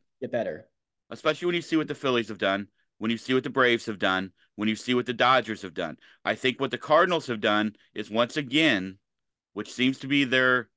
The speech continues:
Speaker 2: M O, ha, uh, that was on purpose, sort of. But I think what they have done is put them in position to win, again, the weakest division in the National League, if not all of baseball, but not put themselves in position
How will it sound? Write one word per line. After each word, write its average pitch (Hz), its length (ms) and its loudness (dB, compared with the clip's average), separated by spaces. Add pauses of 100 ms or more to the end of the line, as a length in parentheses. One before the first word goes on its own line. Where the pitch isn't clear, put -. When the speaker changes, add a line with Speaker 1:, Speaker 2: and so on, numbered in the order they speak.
Speaker 2:
M 123 200 0
O, 104 340 2 (300)
ha, 135 180 0 (680)
uh, - 60 -14 (100)
that 85 100 -6
was 90 100 -10
on 85 100 -8
purpose, - 360 -14 (460)
sort 90 260 -4
of. 69 60 -18 (440)
But 123 240 2
I 123 100 2
think 151 220 -2
what 156 120 0
they 139 120 2
have 117 180 0
done 131 320 2
is 104 340 -2 (380)
put 143 140 -4
them 165 120 0
in 156 100 4
position 127 480 -2
to 127 120 -6
win, 113 320 2 (220)
again, 117 340 0
the 110 80 4
weakest 113 380 -2
division 104 600 -2 (320)
in 107 100 -2
the 104 80 2
National 101 360 -2
League, 101 200 0
if 95 180 -4
not 101 320 -2
all 104 180 2
of 95 100 -4
baseball, 85 540 -8 (480)
but 117 160 2
not 127 460 2
put 123 160 -8
themselves 110 400 0
in 107 80 -4
position 101 640 -6